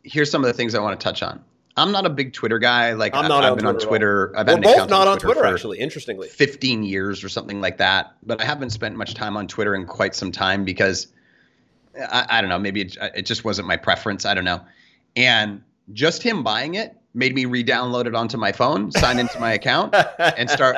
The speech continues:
Speaker 1: and start watching what's going on. Now,
Speaker 2: Uh, you know, I should do the same. I'm not on Twitter. Listen, we can have this conversation today because, A, we're not bought and paid for by the media. We both don't have a Twitter account. We have no allegiance or alliance to,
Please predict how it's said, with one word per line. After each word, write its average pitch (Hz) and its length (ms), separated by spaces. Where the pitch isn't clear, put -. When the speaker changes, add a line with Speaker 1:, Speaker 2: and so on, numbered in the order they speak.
Speaker 1:
and 135 100
start 127 240
watching 123 340
what's 110 120
going 113 180
on. 98 200
Now, 131 220
Speaker 2:
Uh, 139 100
you 147 100
know, 156 100
I 143 160
should 135 200
do 135 100
the 123 100
same. 143 240
I'm 113 120
not 117 160
on 123 120
Twitter. 127 360
Listen, 190 320
we 233 100
can 302 140
have 240 200
this 269 120
conversation 185 600
today 196 240
because, 131 460
A, 143 160
we're 170 160
not 147 220
bought 127 180
and 147 80
paid 131 220
for 143 120
by 139 140
the 143 80
media. 104 320
We 127 120
both 151 260
don't 151 180
have 156 140
a 160 40
Twitter 117 260
account. 107 320
We 117 100
have 110 100
no 123 220
allegiance 139 460
or 127 80
alliance 117 480
to, 120 260